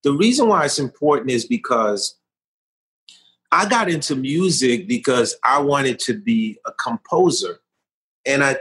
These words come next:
think that this is the part that people don't get, right? Um, because, um, as someone who grows up, you know, in the hood, in the projects, right?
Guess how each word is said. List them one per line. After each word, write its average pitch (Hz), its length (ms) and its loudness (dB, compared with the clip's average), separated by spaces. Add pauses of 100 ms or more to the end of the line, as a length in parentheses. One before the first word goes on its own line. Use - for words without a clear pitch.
think 180 460 2
that 123 600 0 (880)
this 180 380 2
is 185 140 2
the 156 80 2
part 143 420 -2
that 123 340 0
people 135 600 0 (120)
don't 123 380 0
get, 117 340 0
right? 113 400 -2 (120)
Um, 110 420 -2 (520)
because, 143 840 0 (540)
um, 110 500 0 (1120)
as 190 720 0 (160)
someone 147 560 2
who 139 200 2
grows 123 440 2
up, 117 380 0 (840)
you 127 120 4
know, 123 260 4
in 127 160 0
the 113 140 2
hood, 107 360 -2 (400)
in 131 100 0
the - 80 2
projects, - 800 -4
right? 110 320 0